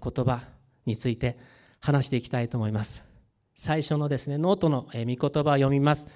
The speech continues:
ヨハネの十九章二十六節から二十七節、お読みします。「イエスは母とそばに立っている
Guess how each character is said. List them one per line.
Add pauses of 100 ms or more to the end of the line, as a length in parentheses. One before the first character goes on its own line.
(220)
ヨ
ハ
ネ
の
十
九
章 (320)
二
十
六
節
か
ら
二
十
七
節、 (160)
お
読
み
し
ま
す。 (560)
「イ
エ
ス
は
母
と
そ
ば
に
立
っ
て
い
る